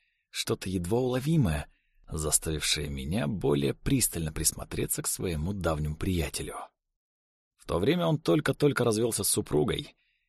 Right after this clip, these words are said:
и, по его словам, наконец-то в полной мере обзавёлся свободой.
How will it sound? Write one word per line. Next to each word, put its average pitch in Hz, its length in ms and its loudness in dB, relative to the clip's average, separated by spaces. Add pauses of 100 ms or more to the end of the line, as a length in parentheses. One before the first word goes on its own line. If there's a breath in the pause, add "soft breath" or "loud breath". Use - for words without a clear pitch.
и, - 140 -6
по 82 100 -2
его 104 260 2
словам, 127 500 4
наконец-то 95 640 2
в - 80 -12
полной 69 380 -2
мере 113 360 4
обзавёлся 80 720 -2
свободой. 71 720 -2